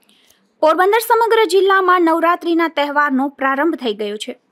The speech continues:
નવરાત્રીમાં ખાસ કરીને છેડતી અને અડપલા જેવા બનાવો બનતા હોય છે. ત્યારે આવા બનાવમાં યુવતી અને મહિલાઓને સુરક્ષિત રાખવા પોરબંદર જિલ્લા પોલીસ વડા ભગીરથસિંહ જાડેજાની રાહબરી હેઠળ સી ટીમ બનાવવામાં આવી છે, જેમાં પી એસ આઈ કે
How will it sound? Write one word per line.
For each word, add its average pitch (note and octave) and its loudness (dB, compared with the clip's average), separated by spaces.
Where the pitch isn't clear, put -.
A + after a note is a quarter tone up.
નવરાત્રીમાં B3+ 0
ખાસ E4 0
કરીને D#4 0
છેડતી C4 -4
અને C#4 2
અડપલા E4 2
જેવા F#4 0
બનાવો D4+ 0
બનતા B3 -2
હોય G#3+ -12
છે. - -16
ત્યારે B3+ 2
આવા C4 2
બનાવમાં E4 2
યુવતી E4 0
અને G4+ 0
મહિલાઓને F#4 2
સુરક્ષિત E4 -6
રાખવા D4 0
પોરબંદર F#4 0
જિલ્લા F4+ 0
પોલીસ D#4+ -4
વડા D4+ 0
ભગીરથસિંહ G4+ 0
જાડેજાની F4+ 2
રાહબરી D#4 -2
હેઠળ D4 -6
સી D#4+ -6
ટીમ C4+ -4
બનાવવામાં G#3 -4
આવી G#3+ -10
છે, - -14
જેમાં C#4 0
પી D#4+ -4
એસ F4 -6
આઈ E4+ 0
કે D#4+ -6